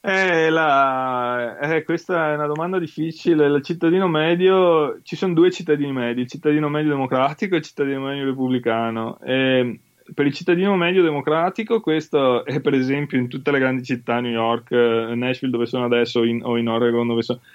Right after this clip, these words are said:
sono città, tutte le grandi città sono estremamente democratiche, estremamente progressiste.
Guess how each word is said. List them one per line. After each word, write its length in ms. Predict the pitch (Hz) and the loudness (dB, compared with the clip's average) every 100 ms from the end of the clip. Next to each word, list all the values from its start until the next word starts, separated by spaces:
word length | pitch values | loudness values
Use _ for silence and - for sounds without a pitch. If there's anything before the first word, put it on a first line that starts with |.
| - | -16
sono 240 | - 156 151 | -2 0 2
città, 800 | 139 131 151 151 143 135 127 120 | 0 0 0 2 4 2 0 -4
tutte 220 | 165 165 | -4 0
le 60 | |
grandi 180 | 147 147 | 0 -2
città 300 | 143 131 143 | -6 -4 -4
sono 260 | 135 135 123 | -2 -4 -6
estremamente 1700 | 123 127 123 131 135 - 135 127 120 120 117 113 110 110 110 107 107 | -6 -6 -4 -4 -6 -2 0 2 4 4 2 2 0 -2 -2 -6 -6
democratiche, 680 | 117 117 110 113 123 170 180 | -4 -2 -2 -2 0 -2 -2
estremamente 400 | 151 123 120 120 | -2 -2 -2 -2
progressiste. 640 | 117 113 - 147 - 175 | 0 -2 -2 -4 -2 -4